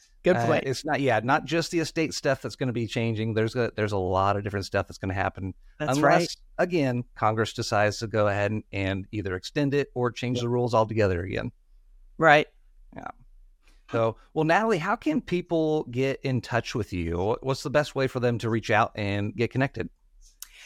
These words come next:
Speaker 1: Yeah, I'm on LinkedIn, and, um, I, my firm's website is W W W dot harrison L L P, and that's S O N dot com.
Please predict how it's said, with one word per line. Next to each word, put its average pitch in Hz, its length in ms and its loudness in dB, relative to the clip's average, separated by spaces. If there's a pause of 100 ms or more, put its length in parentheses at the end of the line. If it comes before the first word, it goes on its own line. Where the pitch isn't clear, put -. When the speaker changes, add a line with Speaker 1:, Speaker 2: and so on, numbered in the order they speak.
Speaker 1:
Yeah, 320 240 8
I'm 214 160 4
on 214 160 6
LinkedIn, 262 720 4 (120)
and, 202 340 4
um, 165 400 -2 (200)
I, 208 220 4
my 190 200 4
firm's 202 440 2
website 208 540 4
is 175 320 2
W 175 300 4
W 165 340 2
W 160 420 0
dot 143 320 2
harrison 175 800 -2
L 170 160 4
L 165 220 4
P, 190 560 0
and 165 120 -2
that's 160 280 0
S 175 260 2
O 175 160 4
N 254 460 2 (440)
dot 220 280 6
com. 262 420 2